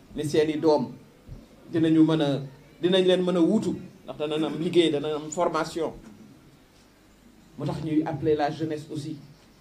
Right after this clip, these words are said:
Ñu taxaw, dafa am solo la jeunesse. Jeunesse nag li koy caractériser mooy da ngay xaw a yàkkamti, ñun ñëpp jaar nañ ci.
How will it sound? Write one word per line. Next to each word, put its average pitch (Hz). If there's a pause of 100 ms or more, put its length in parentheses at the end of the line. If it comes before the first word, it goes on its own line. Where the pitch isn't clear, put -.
(160)
Ñu 160
taxaw, 165 (120)
dafa 165
am 196
solo 202
la 160
jeunesse. 147 (1400)
Jeunesse 160
nag 175
li 175
koy 165
caractériser 143
mooy 165
da 139
ngay 151
xaw 170
a 170
yàkkamti, 127
ñun 135
ñëpp 190
jaar 202
nañ 127
ci. -